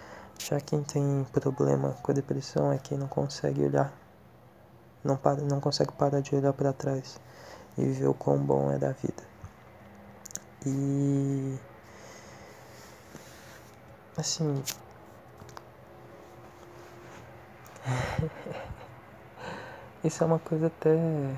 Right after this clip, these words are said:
engraçada, porque eu tenho problema com as duas coisas, com a ansiedade e com a depressão. E, mano,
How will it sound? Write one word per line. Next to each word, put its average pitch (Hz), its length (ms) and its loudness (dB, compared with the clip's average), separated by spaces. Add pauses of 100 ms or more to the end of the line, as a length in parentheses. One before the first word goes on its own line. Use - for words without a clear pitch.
(280)
engraçada, 143 840 2 (920)
porque 127 840 2 (2250)
eu 160 80 6
tenho 165 160 4
problema 147 400 6
com 143 120 0
as 135 80 4
duas 143 200 0
coisas, 139 340 2
com 135 100 -4
a - 20 0
ansiedade 143 680 4
e 147 60 -4
com - 160 -2
a 143 40 4
depressão. 143 500 2 (1700)
E, 165 920 4 (1900)
mano, 147 460 4